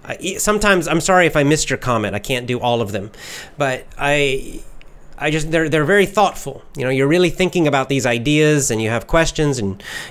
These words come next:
sometimes you're concerned. Um, sometimes you have your own ideas and suggestions, but they're all really good, very thoughtful.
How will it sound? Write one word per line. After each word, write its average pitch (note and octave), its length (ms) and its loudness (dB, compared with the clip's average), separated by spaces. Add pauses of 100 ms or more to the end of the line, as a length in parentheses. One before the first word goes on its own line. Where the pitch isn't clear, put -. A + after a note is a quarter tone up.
(160)
sometimes A#2+ 340 -2
you're G#2 100 -2
concerned. D3 840 2 (680)
Um, A#2 640 -2
sometimes C3 340 0
you A#2+ 60 0
have A#2 100 0
your A#2+ 120 2
own E3+ 180 4
ideas D#3+ 480 4
and B2 100 0
suggestions, E3+ 560 0
but C#3+ 140 -4
they're D3 120 2
all E3+ 200 4
really G#3+ 320 4
good, C3 240 2
very F3+ 180 2
thoughtful. D3+ 640 0